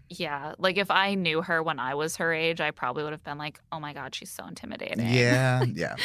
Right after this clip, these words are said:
Speaker 1: she never does weird stuff, like, in groups of people and then, like, beats herself up about it for days.
Speaker 2: And she, well, and she clearly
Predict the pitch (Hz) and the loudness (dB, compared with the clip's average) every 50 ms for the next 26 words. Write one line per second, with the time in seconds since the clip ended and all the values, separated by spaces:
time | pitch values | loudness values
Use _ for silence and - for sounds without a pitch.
0 | - - - - - - 247 220 196 185 190 208 214 196 185 170 175 - 170 165 | -2 -2 -2 -2 0 2 2 4 4 4 4 4 2 2 2 2 2 0 0 0
1 | 160 160 156 - - - 101 80 98 110 - - - - 175 156 156 170 160 - | 0 0 0 -2 0 0 2 2 2 2 0 -2 -4 0 2 2 2 2 0 0
2 | 135 151 170 170 - - 156 143 - - 165 160 - - 147 - 156 147 143 147 | 0 0 0 0 0 0 -2 -2 -2 -4 -6 -4 -2 -4 -4 -2 0 0 0 -2
3 | 151 156 151 147 151 143 135 147 151 - 160 151 - - 160 165 - 156 156 - | -2 -2 -2 -2 -2 -4 -6 -8 -4 -4 -4 -4 -2 -4 -6 -2 -2 -2 -2 0
4 | - 98 - 175 160 - - - - - - 180 170 - - - - - 107 - | -2 -2 -2 -2 -2 -2 -2 -4 -6 -4 -4 -6 -4 -4 -4 -4 -4 -4 0 2
5 | 147 147 151 135 - 147 143 135 135 131 - 143 147 147 139 131 - - 113 113 | 2 4 4 4 4 4 4 4 4 4 4 4 6 6 6 4 2 2 0 2
6 | 107 104 101 98 85 - - - - - - 120 104 - - - 135 135 131 123 | 2 2 0 0 -2 -6 -8 -4 -4 -2 0 0 -2 -4 -2 0 2 4 4 4
7 | 120 110 107 104 101 98 - | 4 4 4 2 2 0 -2